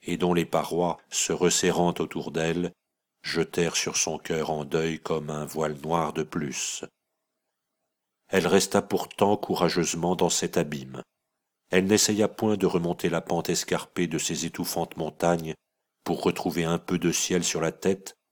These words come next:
quand elle n'en avait plus dans le cœur. Malheureuse, elle se tapit dans son gouffre comme dans la douleur de son veuvage. Un moment, elle pensa, il est vrai, à retourner en Normandie,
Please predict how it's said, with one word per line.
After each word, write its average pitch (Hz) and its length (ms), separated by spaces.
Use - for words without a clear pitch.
quand 87 240
elle 82 100
n'en 80 180
avait 76 240
plus 78 300
dans 78 140
le 78 120
cœur. 67 600
Malheureuse, 95 720
elle 80 160
se - 160
tapit 87 420
dans 87 160
son 87 240
gouffre 78 400
comme 80 280
dans 82 100
la 78 140
douleur 80 400
de 76 80
son 78 240
veuvage. 65 680
Un 90 140
moment, 107 420
elle 87 160
pensa, 104 500
il 82 140
est 80 80
vrai, 90 320
à 85 80
retourner 107 480
en 85 120
Normandie, 76 680